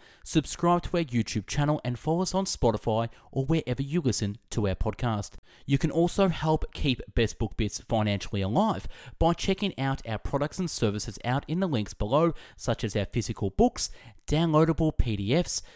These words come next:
subscribing to our newsletters, consuming our courses, and joining our coaching programs. Thanks again for being a fan. On with the review of this book. Twenty-three things they don't tell you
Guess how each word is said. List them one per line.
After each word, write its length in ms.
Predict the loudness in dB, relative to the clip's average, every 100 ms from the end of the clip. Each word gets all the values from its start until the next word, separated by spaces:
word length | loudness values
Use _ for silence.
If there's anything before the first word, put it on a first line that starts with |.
| -8
subscribing 640 | -2 -2 0 2 4 2
to 160 | -2 0
our 80 | 2
newsletters, 640 | 2 2 2 2 2 0 -6 -14
consuming 880 | -6 -4 0 2 2 4 4 4 2 0
our 140 | -4
courses, 520 | -2 0 0 0 -4 -4
and 160 | -6 -2
joining 340 | 0 0 -2 -4
our 100 | -4
coaching 400 | -2 -4 -4 -2
programs. 300 | 0 0 0 -2 -6 -14 -18 -10 0
Thanks 240 | 2 2
again 180 | 0 0
for 140 | 0
being 180 | 2 2
a 60 | 2
fan. 400 | 0 0 0 -4 -12 -14 0
On 300 | 2 2 0
with 240 | -4 -4 -2
the 100 | 0
review 460 | 0 0 0 0 -8
of 120 | -6
this 160 | -6
book. 340 | 0 0 0 -4 -12 -20 -20 -20 -20 -8
Twenty-three 600 | 2 4 4 2 0 0
things 420 | 2 2 2 -2 0
they 160 | 0
don't 280 | 4 2 2
tell 200 | 0 0
you 220 | 2 0